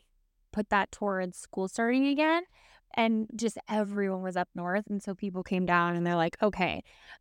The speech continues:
Um, but that's an interesting point because, you know, that's why you're, like, statistical genius and, like, look at all of those things. And I'm just like, "Oh, it's busy. I think, you know, this is why." But, I mean, it's just,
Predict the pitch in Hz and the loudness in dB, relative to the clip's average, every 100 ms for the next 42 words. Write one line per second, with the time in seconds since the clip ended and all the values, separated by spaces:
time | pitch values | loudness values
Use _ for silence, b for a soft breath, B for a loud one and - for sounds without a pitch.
0 | - 208 202 196 208 202 269 330 262 208 | 2 6 6 4 2 2 4 4 4 2
1 | 202 247 196 208 - 208 - 202 180 - | 2 2 2 0 -2 -6 -2 0 0 2
2 | 247 196 180 185 - - - 190 165 156 | 2 2 -2 -4 -4 -10 -2 0 0 -4
3 | - - 190 - 190 185 180 - - - | -6 -6 -6 -2 0 0 -2 -6 -10 -8
4 | - - - _ - - 202 - 185 - | -8 -8 -14 _ -12 -4 -4 -2 -4 -4
5 | - 170 180 208 220 208 202 - - 202 | -4 -2 2 2 2 2 -2 -4 -2 0
6 | 170 165 - 202 - 180 160 147 - 175 | 2 0 0 -2 2 2 2 0 0 0
7 | 175 - 165 180 202 208 202 208 208 214 | 0 0 0 2 2 2 4 2 2 2
8 | 214 - - 440 381 - 302 262 185 185 | 2 4 4 4 2 0 0 4 2 2
9 | 196 196 208 185 160 - b b b b | 0 0 2 0 0 -4 b b b b
10 | 214 220 196 208 196 190 294 254 - B | -4 -2 2 4 4 2 2 2 0 B
11 | B B B - 269 285 269 - 247 - | B B B 0 4 6 4 2 -2 -4
12 | - 294 277 - - - | 2 4 4 -2 -18 -20